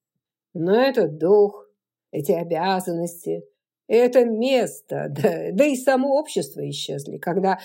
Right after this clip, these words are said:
генерал Ли прибыл в Аппоматокс. Скарлетт, ну не смотрите на меня с таким глупым видом.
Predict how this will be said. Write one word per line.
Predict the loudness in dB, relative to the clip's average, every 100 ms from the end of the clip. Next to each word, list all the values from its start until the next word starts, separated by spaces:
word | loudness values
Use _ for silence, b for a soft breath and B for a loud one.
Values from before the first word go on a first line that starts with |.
| B -2
генерал | 2 2 2 2 2 2 -2 0
Ли | 2 2 2 -2
прибыл | 2 4 4 4 2 0 -2 B B
в | 2
Аппоматокс. | 2 2 0 0 -4 -4 -6 -8 -16 -20 _ _ _ _ _ _
Скарлетт, | _ -6 -6 -4 -8 -6
ну | 2
не | 4 4
смотрите | 2 -8 -6 -8 -8 -8
на | -8
меня | -6 -2 -2
с | -4
таким | -8 -8 -8
глупым | -6 -6 -6 -8 -8
видом. | -8 -8 -10 -14